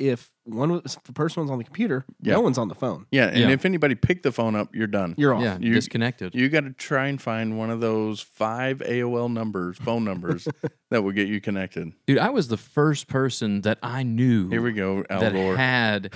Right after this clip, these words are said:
Speaker 3: that had internet. And we didn't have,
Speaker 2: <laughs>
Speaker 3: we didn't have A O L, we had Prodigy.
Speaker 2: Oh,
Speaker 1: Oh,
Speaker 2: really?
Speaker 1: yeah,
Speaker 3: Yeah.
Speaker 1: Prodigy. Yeah, that was a
Speaker 3: We
Speaker 1: big
Speaker 3: had
Speaker 1: one.
Speaker 3: Prodigy. My dad signed up for it at, like, uh, Sam's Club.
Speaker 2: Yeah.
Speaker 3: And we got this computer. We had Prodigy, and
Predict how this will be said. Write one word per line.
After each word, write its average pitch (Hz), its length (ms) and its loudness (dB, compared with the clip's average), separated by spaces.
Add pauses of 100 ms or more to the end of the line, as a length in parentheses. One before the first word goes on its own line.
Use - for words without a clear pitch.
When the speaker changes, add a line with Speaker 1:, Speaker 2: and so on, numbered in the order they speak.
(240)
Speaker 3:
that 120 180 8
had 131 320 8
internet. 123 400 8 (260)
And 123 160 4
we 135 80 6
didn't 180 200 8
have, 233 200 12 (300)
Speaker 2:
<laughs> - 260 0
Speaker 3:
we 135 140 8
didn't 165 160 10
have 156 160 8
A 143 160 8
O 139 140 6
L, 139 180 6
we 120 140 4
had 113 260 0
Prodigy. 101 680 -4 (160)
Speaker 2:
Oh, 127 100 -2
Speaker 1:
Oh, 226 120 0
Speaker 2:
really? 208 160 4
Speaker 1:
yeah, 208 180 2
Speaker 3:
Yeah. 104 220 2
Speaker 1:
Prodigy. 92 240 -4
Yeah, 117 180 -6
that 92 60 -8
was 135 120 -10
a - 20 -10
Speaker 3:
We 117 100 -2
Speaker 1:
big - 40 2
Speaker 3:
had 120 80 0
Speaker 1:
one. 90 80 -10
Speaker 3:
Prodigy. 104 320 -2
My 101 120 0
dad 110 260 2
signed 113 200 0
up 107 140 0
for 107 220 2
it - 80 -4
at, 101 160 -4
like, 95 340 -4
uh, 87 300 -6
Sam's 95 520 -2
Club. - 400 -12
Speaker 2:
Yeah. 87 220 -2 (220)
Speaker 3:
And 92 260 -6
we 98 160 0
got 98 220 -2
this 98 180 -6
computer. 107 480 0
We 98 140 -2
had 92 160 -4
Prodigy, 107 640 -4 (340)
and 92 480 -2